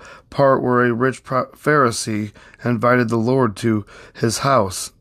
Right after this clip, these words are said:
and he read how the woman who was a sinner anointed his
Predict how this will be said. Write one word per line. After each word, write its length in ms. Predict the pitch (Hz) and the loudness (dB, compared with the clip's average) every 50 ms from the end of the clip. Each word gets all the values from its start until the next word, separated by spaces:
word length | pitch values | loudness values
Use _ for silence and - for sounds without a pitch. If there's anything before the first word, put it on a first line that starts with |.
| _ - | _ -6
and 160 | - 123 123 | -4 -2 0
he 120 | 120 127 | 0 0
read 240 | 120 117 127 127 123 | 2 2 2 2 2
how 200 | 120 123 123 120 | 2 2 0 0
the 100 | 117 117 | 2 0
woman 500 | 110 107 117 127 120 117 117 113 110 104 - - - - - - - - - | -2 -2 -2 -2 0 0 0 -2 -2 -4 -8 -14 -20 -20 -20 -20 -20 -20 -20
who 220 | - - 131 131 123 | -4 0 2 4 4
was 200 | 120 123 117 104 | 4 4 2 0
a 120 | 113 110 | -2 -2
sinner 560 | 101 - - - 147 147 131 110 101 98 98 - - - - - - - - - | -2 -2 0 0 2 2 2 0 0 -2 -6 -10 -16 -20 -20 -20 -20 -20 -6 0
anointed 540 | 131 127 131 127 127 131 135 139 143 143 127 | 2 4 4 4 4 4 4 4 4 2 2
his 480 | 123 127 127 123 117 110 - - - | 0 0 2 2 0 -2 -4 -10 -12